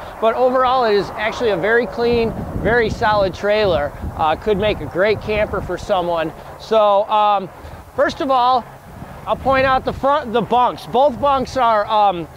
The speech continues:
really in great shape. So the vinyl, uh, all looks great. It's maybe just dirty, that's it. And then underneath, I don't know if the camera can see it, but all the hookups and all the connections to, to secure it when you're camping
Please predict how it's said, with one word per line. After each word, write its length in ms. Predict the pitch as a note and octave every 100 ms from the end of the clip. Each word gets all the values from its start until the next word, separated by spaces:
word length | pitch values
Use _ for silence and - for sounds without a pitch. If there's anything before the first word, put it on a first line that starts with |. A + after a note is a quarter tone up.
| -
really 320 | G3 C#4+ C#4+ G#3+
in 100 | F#3+
great 380 | F#3 B3 C4
shape. 360 | - C#4 A3+ C#3+
So 380 | - A#3 G#3 G#3
the 320 | F#3+ G#3+ F#3+ E3 C#3+
vinyl, 500 | G#3 B3 C#4 E4 - - - - - -
uh, 300 | G#3+ F#3 -
all 300 | G#3 A#3+ B3
looks 320 | B3 A#3+ -
great. 480 | - F#3+ G#3 B3+ D4
It's 220 | - G#3 -
maybe 340 | A3+ A#3 A#3
just 320 | F3+ G3+ C#3
dirty, 420 | G3 G#3+ A#3+ C#4+
that's 320 | B3 A#3 - A3
it. 240 | B3 C#4 - - - - G#3+
And 160 | A3+
then 220 | A#3 A3+ -
underneath, 600 | A3+ B3+ B3 A#3+ C#4 -
I 140 | - A3+
don't 80 |
know 80 | A#3
if 60 | G3+
the 80 | G3
camera 320 | A#3+ A3+ G#3
can 160 | G#3+
see 220 | - A#3+ C4+
it, 200 | C#4 - - - -
but 240 | G#3+ G#3+
all 220 | A3 B3 B3
the 100 | G#3
hookups 800 | B3+ B3 C4+ B3+ A#3+ - - A#3+
and 200 | A3+ A3+
all 220 | A#3 A#3+
the 160 | A#3
connections 920 | - A3+ A#3 A#3 A3 - A#3+ A#3 G3 -
to, 260 | A3+ G3+ -
to 100 | G#3
secure 540 | - A3+ G#3 G#3 B3 B3
it 100 | G#3
when 160 | G#3+
you're 100 | G#3
camping 600 | F#3+ A3 A3 G#3+ A3 G#3